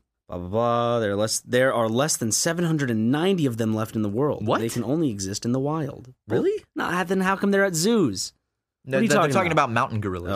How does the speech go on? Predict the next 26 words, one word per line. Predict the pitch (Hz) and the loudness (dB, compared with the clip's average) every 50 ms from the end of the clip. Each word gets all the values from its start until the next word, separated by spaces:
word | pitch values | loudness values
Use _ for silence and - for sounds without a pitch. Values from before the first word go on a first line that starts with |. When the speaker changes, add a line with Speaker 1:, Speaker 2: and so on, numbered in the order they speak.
| 90 78 | -4 -4
Speaker 1:
Oh. | 73 - _ _ _ _ _ _ _ | -8 -14 _ _ _ _ _ _ _
Speaker 2:
It's | _ - | _ -12
probably | _ - 143 123 110 | _ -2 0 0 0
a | |
specific | 107 - - 123 - - 117 123 107 - | -2 -4 -4 -4 -6 -4 -4 -6 -6 -6
type | - - 147 151 139 135 | -6 -4 -4 -2 -2 -4
of | 110 - | -6 -6
gorillas. | - 92 85 - - - - - _ _ _ - - - - - - | -8 -8 -8 -8 -10 -14 -16 -20 _ _ _ -20 -20 -20 -20 -10 -2
Dude, | - 185 180 143 | 0 0 0 2
primates | - 190 214 240 254 240 165 - | 2 2 2 2 2 0 -2 -2
freak | - - 147 143 139 - | -2 0 0 0 0 0
me | 117 110 107 | -2 -2 0
out, | 107 104 95 | 0 0 -2
man. | 98 95 95 92 95 - _ _ _ _ _ _ - | -2 -4 -4 -4 -6 -10 _ _ _ _ _ _ 0
Like, | 120 120 117 113 - _ _ _ _ _ _ _ _ _ _ | 0 0 0 0 -4 _ _ _ _ _ _ _ _ _ _
when, | 160 175 175 180 | -2 0 2 2
when | 175 185 | 2 2
I | 202 | 4
see | 208 - - 220 156 | 2 2 2 2 0
chimps | - - - 190 196 208 - - - - - - - - _ _ - | 0 2 2 2 0 0 0 -2 -2 -2 -2 -6 -8 -12 _ _ -2
and | 160 147 | 0 2
orangutans | 139 127 127 147 160 175 - 180 185 175 170 170 170 175 170 - - - | 2 4 2 2 0 0 0 0 0 2 2 0 0 0 -2 -2 -2 -2
and | 127 131 131 127 120 117 113 110 107 104 95 - - | 0 2 2 2 2 2 0 0 0 -2 -4 -6 -6
gorillas | - 131 127 123 139 156 165 165 160 135 | -2 0 2 2 2 4 4 2 2 2
and | 117 - - | -2 -2 0
apes | 123 135 156 165 160 - - - - | 2 2 2 0 -2 -6 -12 -12 -14